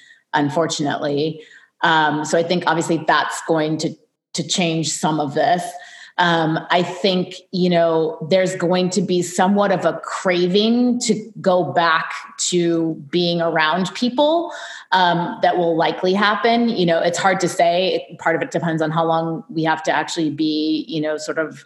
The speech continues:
sheltered at this point. Um, but I do think that they're, you know, for the people who are already taking classes,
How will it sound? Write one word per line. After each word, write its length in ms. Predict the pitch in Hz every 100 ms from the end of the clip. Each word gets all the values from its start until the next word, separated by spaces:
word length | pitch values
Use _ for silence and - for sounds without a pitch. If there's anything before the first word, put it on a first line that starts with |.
| _
sheltered 560 | - - 156 165 180 202 - - - -
at 180 | 175 175
this 140 | 180 -
point. 440 | 196 196 226 - 180
Um, 420 | 170 165 160 156 -
but 140 | 180
I 60 | 170
do 160 | 170 202
think 180 | 185
that 140 | 175 175
they're, 320 | 165 165 160
you 80 | 180
know, 80 | 170
for 140 | 214
the 60 | 202
people 240 | 202 220
who 100 | 214
are 120 | 190
already 380 | 170 175 175 165
taking 380 | 160 170 170 165
classes, 640 | 160 156 160 175 185 175